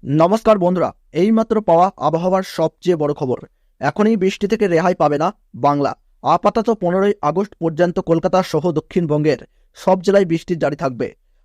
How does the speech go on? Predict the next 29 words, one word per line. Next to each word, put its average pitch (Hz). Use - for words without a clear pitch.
আবহাওয়া 190
দপ্তর 214
জানাচ্ছে, 175
আগামীকাল 165
আরও 147
একটি 160
নিম্নচাপ 147
তৈরি 190
হতে 262
পারে। 147
গাঙ্গীয় 202
পশ্চিমবঙ্গ 214
ও 170
সংলগ্ন 190
বাংলাদেশের 170
উপরে 151
একটি -
ঘূর্ণবর্ত 165
অবস্থান 151
করছে। 135
ওদিকে 202
মৌসুমী 196
অক্ষরেখা 185
জামশেদপুর 175
দিঘা 165
হয়ে 160
বঙ্গোপসাগরের 175
দিকে 151
গিয়েছে। 147